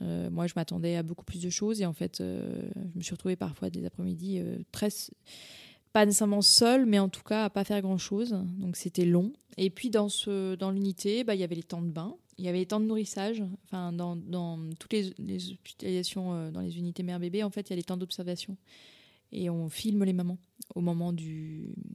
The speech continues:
du nourrissage. Ombeline, c'était une enfant qui dormait sur ses biberons. Elle était pas du tout là,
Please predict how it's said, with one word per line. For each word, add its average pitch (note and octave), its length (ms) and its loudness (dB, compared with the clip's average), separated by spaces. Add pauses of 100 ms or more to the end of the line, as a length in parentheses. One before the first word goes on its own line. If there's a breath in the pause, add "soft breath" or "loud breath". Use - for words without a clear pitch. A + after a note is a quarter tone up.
du E3 160 -4
nourrissage. E3+ 600 -2 (320 soft breath)
Ombeline, F#3+ 460 6
c'était F#3+ 340 2
une F3+ 120 0
enfant G#3 380 -2
qui G#3 260 -6
dormait F#3+ 320 2
sur G#3 180 -4
ses - 140 -6
biberons. E3+ 420 -2 (400)
Elle F#3+ 180 4
était G3 160 2
pas G3 100 6
du F#3 120 -2
tout - 120 -4
là, F3+ 320 0